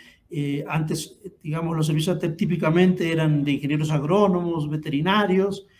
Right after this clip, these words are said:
eh, de repente forestales. Ahora vemos que los servicios, eh, eh, requieren, digamos, este,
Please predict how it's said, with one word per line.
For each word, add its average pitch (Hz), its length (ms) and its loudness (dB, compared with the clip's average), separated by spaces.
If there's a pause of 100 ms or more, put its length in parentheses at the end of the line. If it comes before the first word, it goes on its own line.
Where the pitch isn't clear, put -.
(400)
eh, 147 300 -2
de 139 120 -2
repente 156 400 -4
forestales. 180 680 -2
Ahora 160 800 2
vemos 156 560 0 (240)
que 147 120 -6
los 147 120 -2
servicios, 151 460 -4 (100)
eh, 185 260 -12
eh, 175 220 -14 (100)
requieren, 156 760 0 (360)
digamos, 151 720 -2
este, 147 800 -6